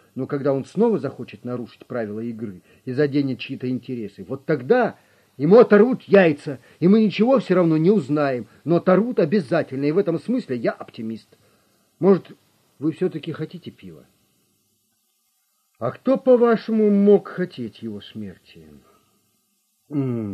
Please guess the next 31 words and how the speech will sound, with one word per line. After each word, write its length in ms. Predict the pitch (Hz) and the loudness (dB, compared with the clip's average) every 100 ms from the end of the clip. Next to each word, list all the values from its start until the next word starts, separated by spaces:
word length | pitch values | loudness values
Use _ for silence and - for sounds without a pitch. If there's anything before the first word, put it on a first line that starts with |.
| 92 | -10
вы 120 | 123 | -12
хотите 360 | 131 120 - | -12 -12 -14
знать 240 | 104 110 110 | -12 -12 -12
мою 200 | 110 110 | -12 -12
точку 320 | 117 110 117 | -14 -18 -20
зрения? 440 | 107 139 90 78 69 _ _ _ _ _ _ _ _ _ _ | -12 -12 -12 -18 _ _ _ _ _ _ _ _ _ _ _
Тысячи 420 | 277 233 233 - | -2 -2 -4 -8
людей. 520 | 214 208 135 90 71 _ _ _ _ _ _ _ | -8 -8 -10 -16 -20 _ _ _ _ _ _ _
Те, 280 | - 170 220 | -4 2 2
кому 280 | 208 147 151 | 2 -2 -4
он 120 | 151 | -6
перешел 420 | 131 120 - 139 | -8 -12 -12 -12
дорогу, 460 | 113 110 90 80 73 _ _ _ | -10 -12 -14 -20 -20 _ _ _
те, 140 | - 196 | -2 0
кого 240 | 196 165 | 0 0
он 80 | 165 | -2
раздражал 640 | 156 131 143 151 127 107 | -4 -4 -4 -4 -4 -8
своим 320 | - 113 101 | -10 -14 -14
талантом, 540 | 92 120 110 87 85 85 _ _ _ | -12 -12 -12 -14 -20 -20 _ _ _
те, 200 | - 175 | -4 -4
кто 240 | - 147 | -4 -4
не 120 | 131 | -2
мог 320 | 123 143 175 - | -2 -2 -4 -8
простить 440 | 127 123 139 131 | -12 -12 -16 -14
ему 240 | 117 113 | -12 -10
удачи. 460 | 113 98 85 - _ _ _ _ _ | -10 -12 -16 -20 _ _ _ _ _
Он 240 | 120 127 | -6 -6
был 280 | 113 131 143 143 | -4 -4 -4 -6
удачлив 520 | 120 120 123 123 92 | -10 -10 -12 -18 -16
во 120 | 113 | -16
всем, 360 | 123 - 127 | -16 -14 -12